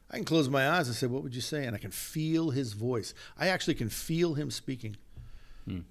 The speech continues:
Speaker 1: I know, "Oh, you're, this is what you're saying." Then I can alone lend my voice to what he wants to say. Use me. Here, you can have my mouth. Go ahead and speak to Max. Speak to these people on the radio and, and on this podcast. Uh,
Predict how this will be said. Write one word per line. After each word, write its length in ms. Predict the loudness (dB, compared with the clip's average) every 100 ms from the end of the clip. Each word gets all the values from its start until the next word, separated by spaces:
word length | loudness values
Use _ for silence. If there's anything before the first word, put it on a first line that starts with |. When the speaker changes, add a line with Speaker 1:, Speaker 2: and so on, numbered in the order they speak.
| 0
Speaker 1:
I 140 | 4
know, 300 | 6 6 4 2
"Oh, 240 | 0 2
you're, 160 | 2 0
this 320 | 0 0 0
is 120 | 2
what 220 | 2 2
you're 80 | 0
saying." 400 | 0 0 -2 -4 -10 -18 -10 -2
Then 120 | 2
I 140 | 2
can 100 | 4
alone 440 | 4 6 8 6 6
lend 320 | 6 6 4
my 420 | 6 8 8 8
voice 680 | 6 6 8 8 6 2 -6 -12 -20 -20 -4
to 100 | 0
what 240 | 4 2
he 260 | 2 0 2
wants 320 | 2 0 -2
to 120 | -4 -4
say. 340 | -2 -2 -2 -8 -20 -20 -10
Use 300 | 2 6 8
me. 340 | 6 4 4 0 -2
Here, 260 | 4 4 2
you 60 | -4
can 100 | 0
have 80 | 2
my 100 | 2
mouth. 320 | 2 0 2
Go 60 | 2
ahead 60 | 4
and 60 |
speak 260 | 2 -2 -2
to 60 | -2
Max. 440 | 0 -2 -4 -14 -16 -20 -20 -20 -20 -20 -18
Speak 300 | -10 4 4
to 80 | 6
these 160 | 6 6
people 320 | 2 0 2
on 120 | 0
the 60 | 2
radio 360 | 2 2 2
and, 100 | 2 0
and 200 | 2 2
on 120 | 2
this 160 | 0 -2
podcast. 640 | 0 0 0 -8 -8 -12 -20 -20 -20 -20 -20 -4
Uh, 260 | 0 2